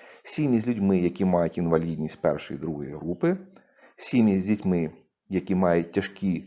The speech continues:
хронічні захворювання та потребують дорогої медичної допомоги, і сім'ї, в яких через бойові дії повністю або частково пошкоджено житло. Ну, звичайно, що наявність категорії та реєстрації в програмі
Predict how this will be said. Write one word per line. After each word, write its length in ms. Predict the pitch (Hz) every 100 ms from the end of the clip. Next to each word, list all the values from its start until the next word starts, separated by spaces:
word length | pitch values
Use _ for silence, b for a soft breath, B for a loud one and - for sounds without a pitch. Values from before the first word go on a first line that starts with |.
| -
хронічні 540 | - 98 95 95 92
захворювання 840 | 80 85 - 90 113 151 165 165 165 -
та 100 | 156
потребують 760 | 156 147 139 139 135 123 127 - _ _
дорогої 500 | 92 110 110 110 104
медичної 460 | 101 101 107 - 104
допомоги, 600 | 95 101 98 98 98 95 B B B B
і 60 |
сім'ї, 320 | 214 233 226 175
в 20 |
яких 300 | 123 - 131
через 240 | 113 104
бойові 340 | 95 104 107 101
дії 420 | 113 160 156 151 B B B B _
повністю 400 | 127 139 135 -
або 120 | 92
частково 460 | 90 98 - 131 127
пошкоджено 640 | 117 - 113 110 107 101 101 _ _ -
житло. 440 | 95 98 80 64 - _ _
Ну, 240 | - 135 120
звичайно, 580 | 117 135 131 104 95 95
що 500 | 95 107 101 95 -
наявність 440 | 101 101 95 92
категорії 680 | - 98 120 135 170 180 160 160 _
та 120 | 131
реєстрації 580 | 123 120 123 123 117 120
в 60 | 107
програмі 560 | 117 110 110 104 101